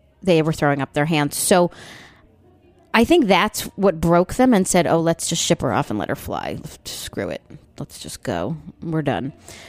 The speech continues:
So a ticket was bought on Delta, and off we went to, Lu-, I think, LaGuardia. It could have been Islip. I don't even know. And,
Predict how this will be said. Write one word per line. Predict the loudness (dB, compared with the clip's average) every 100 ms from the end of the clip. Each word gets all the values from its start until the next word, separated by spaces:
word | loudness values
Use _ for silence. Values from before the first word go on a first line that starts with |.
| 0
So | 4 6
a | 4
ticket | 0 0 2
was | 2 2
bought | 0 0 0
on | 0
Delta, | 0 -2 -4 -4
and | 0 2 2
off | 0 -2 0
we |
went | 0 0 -2
to, | -4 -2
Lu-, | -2 -4
I |
think, | -4 2 2 2
LaGuardia. | -2 0 0 -2 -4 -6 -6 -10 -16
It | -16
could | -8
have | -6
been | -4
Islip. | -4 -6 -6 -8 -6
I |
don't | -4 -4
even | -2
know. | -4 -6 -14 -20 -2
And, | 2 2